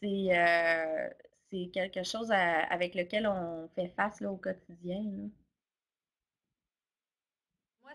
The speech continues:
Speaker 2: ça, ça me fait penser que cette année, j'ai un nouveau défi. Une élève qui est pas en francisation parce qu'elle est francisée, elle parle bien français, mais elle est rendue en formation générale, puis dans le fond, elle est analphabète, elle a jamais, elle a pas eu la chance d'aller à l'école.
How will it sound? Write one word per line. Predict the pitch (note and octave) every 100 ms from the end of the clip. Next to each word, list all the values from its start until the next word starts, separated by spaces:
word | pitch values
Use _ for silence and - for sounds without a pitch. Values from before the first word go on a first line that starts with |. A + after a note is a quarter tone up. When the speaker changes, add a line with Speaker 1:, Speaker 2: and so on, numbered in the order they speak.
| C#4+
Speaker 2:
ça, | A3+ G#3
ça | G#3
me | G#3
fait | B3+
penser | B3 A#3 A#3 C#4+ C#4+
que |
cette | C4 A#3
année, | A3 C4
j'ai | B3+
un | B3
nouveau | A#3 A3 B3+
défi. | G#3+ B3 - C4+ D4+ G4+ G4+ - _ _ _ A3+
Une | A#3
élève | A3+ A#3 C4+ C4+ -
qui | A#3+
est |
pas | A3 C4+ C#4+ B3+
en | B3
francisation | A#3+ A#3 A3+ A#3 A3+ G3+ G3 B3+ B3+ C4+
parce | A3+ G#3+
qu'elle | - G3+
est | G#3
francisée, | G#3 G#3+ G#3 G#3 G3 A3+ F4
elle | G3
parle | G3+ G3
bien | F#3+ A3+
français, | A#3 A3 G3+ G3+ B3 D#4+ - - _ -
mais | G3
elle | G#3
est | G#3+
rendue | G#3+ G#3
en | B3+
formation | B3+ A#3+ G#3+ G#3+ B3+
générale, | A#3 G#3+ G3 G3+ D4+ D4 A#3 - -
puis | A3+
dans | G#3 G3
le | G3
fond, | A#3+ C4
elle | B3 G#3 G3+
est | - G#3
analphabète, | G#3+ G#3+ A3 A3 G3 G#3 G#3+
elle | G#3
a | G3
jamais, | G#3 G#3 A3+ A#3+ A#3 F3 F3+ -
elle | G3
a | G3
pas | A#3
eu |
la | A3+
chance | A3 B3 A3
d'aller | G3+
à | G3+
l'école. | G3+ G3 G#3+ A3+ D#4+ A3+ F3+